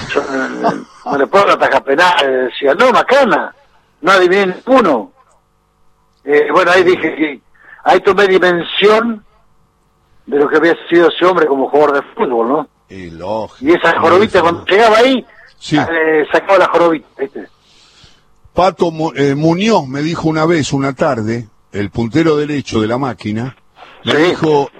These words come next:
Speaker 2: eh, "La Bruna", dice, eh, "siempre metía el gol en la red lateral", pegaba la pelota, no en la
Speaker 1: Sí.
Speaker 2: red frontal, porque la
Speaker 1: Los
Speaker 2: tiraba al
Speaker 1: penales
Speaker 2: lado
Speaker 1: me
Speaker 2: del
Speaker 1: los metió
Speaker 2: palo.
Speaker 1: así, los penales me los metió así.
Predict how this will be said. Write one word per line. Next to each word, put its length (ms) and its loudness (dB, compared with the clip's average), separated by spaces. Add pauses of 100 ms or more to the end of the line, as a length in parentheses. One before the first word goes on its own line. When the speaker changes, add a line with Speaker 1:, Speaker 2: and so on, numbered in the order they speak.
(140)
Speaker 2:
eh, 300 -4
"La 140 0
Bruna", 640 0
dice, 600 -2
eh, 360 -6
"siempre 760 -2
metía 400 -2
el 120 -2
gol 320 2
en 200 -4
la 120 0
red 260 0
lateral", 920 -2 (140)
pegaba 360 0
la 120 0
pelota, 600 -4 (180)
no 180 0
en 80 -4
la 100 0
Speaker 1:
Sí. 80 -4
Speaker 2:
red 160 2
frontal, 800 -2
porque 220 -6
la 100 0
Speaker 1:
Los 100 4
Speaker 2:
tiraba 200 2
al 40 -2
Speaker 1:
penales 220 2
Speaker 2:
lado 20 -2
Speaker 1:
me 60 0
Speaker 2:
del 120 0
Speaker 1:
los 160 0
metió 40 0
Speaker 2:
palo. 200 -2
Speaker 1:
así, 220 2 (500)
los 120 0 (100)
penales 280 2
me 80 4
los 80 4
metió 180 -2
así. 380 -2